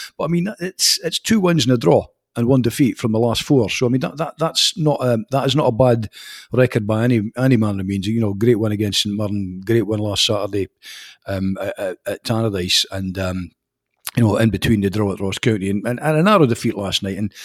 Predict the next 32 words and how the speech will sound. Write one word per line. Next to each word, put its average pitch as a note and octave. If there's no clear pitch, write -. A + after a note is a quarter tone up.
you -
know, A2+
a -
free C#3
kick -
you A#2
could A2+
do A#2+
nothing A2+
about. A2
I -
mean, A#2+
that G2+
was F#2+
a G#2
world-class F#2+
free C3
kick, -
<clears throat> -
as C#3
good A2
as G2
anything G#2+
you F#2+
saw G#2+
in G2
the F#2+
Champions, A#2
uh, A2+
League A#2+
last A2
night. C3